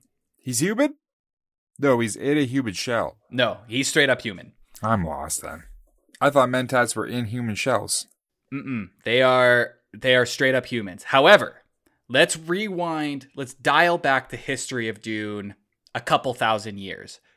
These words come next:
Speaker 2: to a term that we heard earlier in the first chapter called the Butlerian Jihad.
Speaker 1: Butlerian?
Speaker 2: Butlerian Jihad.
Speaker 1: Butlerian. Just wanna say that
Speaker 2: Yes.
Speaker 1: one slow for everyone.
Speaker 2: <laughs>
Speaker 1: Okay,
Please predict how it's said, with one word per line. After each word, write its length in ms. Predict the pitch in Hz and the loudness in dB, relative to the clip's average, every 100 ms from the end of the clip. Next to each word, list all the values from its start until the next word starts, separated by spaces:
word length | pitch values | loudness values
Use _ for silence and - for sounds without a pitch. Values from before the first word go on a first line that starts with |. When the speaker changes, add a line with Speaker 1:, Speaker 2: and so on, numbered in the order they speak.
| _ - | _ -8
Speaker 2:
to 340 | 127 120 117 | -2 -2 -2
a 60 | 120 | -6
term 320 | - 160 160 | -2 -2 0
that 120 | 156 | -4
we 100 | 135 | -4
heard 220 | 123 131 117 | -4 -4 -2
earlier 420 | 135 143 147 143 | -4 -2 0 -2
in 80 | 131 | -2
the 80 | 120 | -6
first 320 | 139 120 - | -6 -6 -4
chapter 340 | 120 110 113 | -4 -4 -6
called 200 | - 113 | -8 -8
the 80 | 101 | -8
Butlerian 640 | - 110 117 123 123 120 | -8 -6 -2 -2 -2 -4
Jihad. 500 | 107 107 92 - - _ | -8 -10 -10 -12 -14 _
Speaker 1:
Butlerian? 680 | - 123 131 143 156 175 196 - _ _ - | 0 0 2 2 2 2 -2 -10 _ _ 2
Speaker 2:
Butlerian 760 | 131 135 127 127 123 123 117 117 _ _ | 2 4 4 4 2 0 -4 -8 _ _
Jihad. 300 | - 104 95 | -10 -6 0
Speaker 1:
Butlerian. 1040 | 117 135 156 - - 98 113 110 98 76 78 _ _ _ _ _ _ _ _ _ | 6 6 4 -8 -14 -4 0 0 0 -4 -10 _ _ _ _ _ _ _ _ _
Just 200 | - 90 | -14 -8
wanna 160 | 95 87 | -6 -4
say 160 | - 98 | -4 -2
that 60 | |
Speaker 2:
Yes. 120 | 90 | -2
Speaker 1:
one 120 | 90 87 | -2 -6
slow 240 | 104 95 | -4 -4
for 160 | 87 87 | -4 -6
everyone. 380 | 85 98 131 139 | -4 -4 -6 -8
Speaker 2:
<laughs> 840 | - - - - - - - 294 - - - _ - _ _ _ - _ _ - | -14 -20 -20 -10 -2 -2 2 0 0 -2 -2 _ -20 _ _ _ -20 _ _ -8
Speaker 1:
Okay, 240 | 110 139 | -6 -6